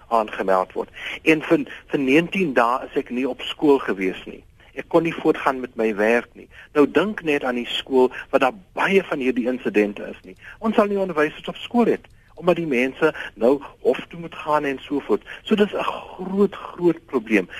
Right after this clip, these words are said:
Maar ek, die onderwysers weet wat hulle moet doen. Hulle probeer om dit te doen, maar die, die, die, die sake is te, te swaar vir hulle om te behandel. En ek praat nou net van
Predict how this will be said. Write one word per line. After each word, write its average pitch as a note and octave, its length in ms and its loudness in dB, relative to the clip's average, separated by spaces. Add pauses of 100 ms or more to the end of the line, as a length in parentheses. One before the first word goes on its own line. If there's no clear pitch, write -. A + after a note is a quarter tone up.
(160)
Maar D#3+ 200 2
ek, B2 360 -6
die D#3+ 140 2
onderwysers C3+ 800 0
weet E3+ 240 2
wat A#2+ 140 -2
hulle G2 160 -4
moet F#2 160 -8
doen. G2+ 200 -6 (200)
Hulle D3+ 220 4
probeer D3 680 0
om C3 100 -6
dit A#2+ 120 -4
te G#2+ 100 -4
doen, G2 260 -10 (300)
maar C#3 380 2 (300)
die, C#3 200 0
die, C3 160 4
die, C3 220 0
die C3 160 -4 (120)
sake D#3+ 520 0
is - 160 -4 (440)
te, F3+ 200 2 (280)
te D3+ 160 -8 (240)
swaar C3 400 2
vir B2+ 100 -2
hulle A2 220 2 (280)
om C3 180 -4
te C3 120 -6
behandel. A#2 360 -6 (220)
En D#3+ 160 -2
ek D#3+ 180 -4
praat E3+ 300 0
nou D#3 120 0
net D3 420 0 (100)
van C3+ 240 -2